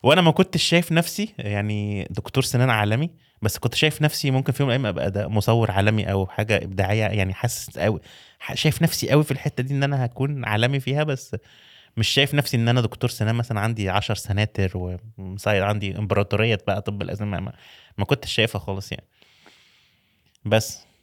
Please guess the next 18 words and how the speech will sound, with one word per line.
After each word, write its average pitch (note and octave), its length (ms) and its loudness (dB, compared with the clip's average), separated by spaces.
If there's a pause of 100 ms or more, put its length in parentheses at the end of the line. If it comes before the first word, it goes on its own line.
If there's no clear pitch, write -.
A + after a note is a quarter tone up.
(280)
وبرضو، C#3 840 4 (100)
آه، G2 600 -2 (1300)
قد C3 180 2
يكون C3 320 2
أحد D#3+ 220 2
أسباب A2+ 300 2
إن C3 180 2
أنا، C#3+ 260 2 (140)
آه، F#2+ 540 -2
يعني G2 360 -4 (340)
ما A2 140 -2
بقيتش G2 300 -2
أحب C3+ 240 0
الأسنان A#2+ 400 0
قوي، C3 260 0 (1200)
إن G#2 120 2
التصوير A#2+ 600 2
وراني B2 580 4